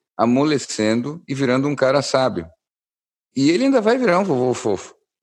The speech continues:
Então, é possível. Agora, pra isso, você tem que se dedicar a alguma coisa que seja muito importante, mas que você não tenha certeza de que você vai ganhar. Não é sobre isso.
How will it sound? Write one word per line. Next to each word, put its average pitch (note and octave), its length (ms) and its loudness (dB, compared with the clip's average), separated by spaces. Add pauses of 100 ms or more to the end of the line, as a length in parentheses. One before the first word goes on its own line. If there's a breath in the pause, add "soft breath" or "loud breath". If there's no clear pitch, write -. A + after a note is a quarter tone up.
(960)
Então, D3+ 320 0 (720 loud breath)
é D#3 140 4
possível. C3 920 -6 (840)
Agora, A2 340 0
pra A#2 260 2
isso, C3+ 480 -2 (320 soft breath)
você A#2 460 -4
tem C#3+ 240 -2
que C3+ 80 -6
se A#2+ 140 -6
dedicar G2+ 760 0 (140)
a F#2 80 0
alguma G2 500 2
coisa F2 640 -2 (340)
que A#2 120 -2
seja G2 640 0
muito D#3+ 480 2
importante, A#2 760 -2 (380)
mas D3+ 160 -2
que - 80 -14
você A3 260 -4
não A#3 380 2
tenha C#3 280 0
certeza G#2 560 -2
de F2+ 60 -12
que - 80 -16
você - 140 -6
vai F#2+ 180 0
ganhar. F2 320 0
Não G2 160 0
é B2 80 0
sobre F2+ 300 -2
isso. - 280 -6